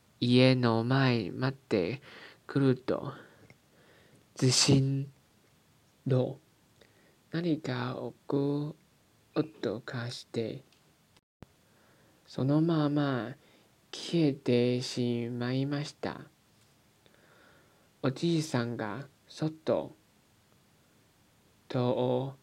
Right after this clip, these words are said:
開けてみると、おじいさんの開けた傘をかぶったお地蔵様の後ろ姿が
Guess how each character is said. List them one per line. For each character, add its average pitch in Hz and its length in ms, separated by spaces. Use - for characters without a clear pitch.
開 131 140
け 143 380
て 131 340
み 143 460
る 127 180
と、 - 400
お 127 100
じ 160 200
い 139 60
さ 120 200
ん 117 160
の 104 380
開 131 160
け 143 460
た 139 280
傘 117 720
を 87 300
か 127 160
ぶ 151 220
っ - 20
た 127 540
お 139 80
地 147 160
蔵 156 180
様 147 460
の 123 580
後 135 460
ろ 135 480
姿 131 800
が 127 340